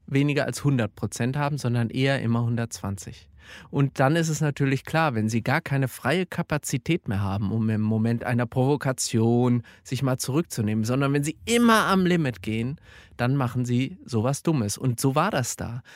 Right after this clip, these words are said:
Das war der Tag, wo wir das Wahlprogramm verkündet haben und ein Punkt im Wahlprogramm war die Idee, die C D U will Vollbeschäftigung. Und zwar eben nicht mit Minijobs, sondern zu Löhnen, von denen man leben kann. Das war damals die Idee in dem Wahlprogramm.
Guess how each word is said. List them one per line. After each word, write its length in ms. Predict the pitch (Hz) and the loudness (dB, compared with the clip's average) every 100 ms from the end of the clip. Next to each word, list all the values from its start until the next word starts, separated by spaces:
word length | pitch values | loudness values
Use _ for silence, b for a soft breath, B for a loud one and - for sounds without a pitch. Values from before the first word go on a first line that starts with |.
| B - | B -6
Das 140 | 123 | 0
war 120 | 131 | 2
der 160 | 147 135 | 2 0
Tag, 240 | 151 180 170 | 0 0 0
wo 120 | 151 | -2
wir 80 | 127 | 0
das 160 | 113 | 0
Wahlprogramm 560 | 110 143 - 180 - 196 | 0 0 -2 -6 -6 -8
verkündet 460 | 185 - 196 196 | -8 -4 -4 -4
haben 260 | 196 190 196 | -4 -2 -2
und 220 | 127 - | -6 -2
ein 300 | 117 135 180 | 0 2 0
Punkt 280 | - 151 160 | -2 -4 -4
im 160 | 120 113 | -2 0
Wahlprogramm 560 | 127 - 147 - 127 | 0 0 -4 -2 -2
war 100 | 123 | 0
die 160 | 123 110 | 0 -2
Idee, 240 | 107 131 | 0 -2
die 200 | 135 117 | 0 -2
C 160 | - 131 | -2 -2
D 60 | |
U 100 | 131 | 0
will 120 | 123 117 | -2 -2
Vollbeschäftigung. 840 | - 110 98 - - - 92 90 | -2 -2 -2 -10 -12 -10 -8 -6
Und 260 | - 131 | -2 -2
zwar 460 | - 113 107 139 214 b b b - | 0 0 2 2 2 b b b -2
eben 320 | 131 117 113 | 2 4 6
nicht 460 | 135 190 - - - b b b | 8 6 2 -8 -18 b b b
mit 180 | 120 127 | -4 2
Minijobs, 760 | 135 151 165 160 - - - _ | 2 4 4 4 2 -6 -8 _
sondern 400 | - 123 135 147 | -2 0 2 2
zu 260 | - 127 120 | 0 2 4
Löhnen, 460 | 113 123 135 143 | 6 6 6 4
von 220 | 139 110 101 | 0 -2 0
denen 240 | 110 110 | 2 2
man 180 | 117 120 | 2 2
leben 320 | 104 107 101 | 2 0 -4
kann. 220 | - - | -6 -6
Das 160 | 113 - | -6 -2
war 100 | 120 | -2
damals 360 | 117 123 120 | -2 -2 -4
die 180 | - 123 | -2 -4
Idee 200 | 117 107 | -2 -4
in 100 | 113 | -4
dem 120 | 123 | -6
Wahlprogramm. 560 | 113 113 - 110 - | -8 -10 -10 -12 -12